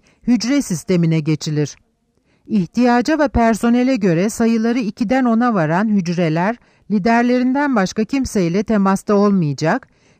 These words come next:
ve diğer hücreleri tanımayacaklardır. Çoğunluğu bilinen cumhuriyetçi ailelerden gelen, hatta birbirleriyle akraba olan ira üyelerinin bu sisteme uyumu zordur.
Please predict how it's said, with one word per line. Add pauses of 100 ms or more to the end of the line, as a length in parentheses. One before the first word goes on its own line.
ve
diğer
hücreleri
tanımayacaklardır. (1120)
Çoğunluğu
bilinen
cumhuriyetçi
ailelerden
gelen, (260)
hatta
birbirleriyle
akraba
olan
ira
üyelerinin
bu
sisteme
uyumu
zordur.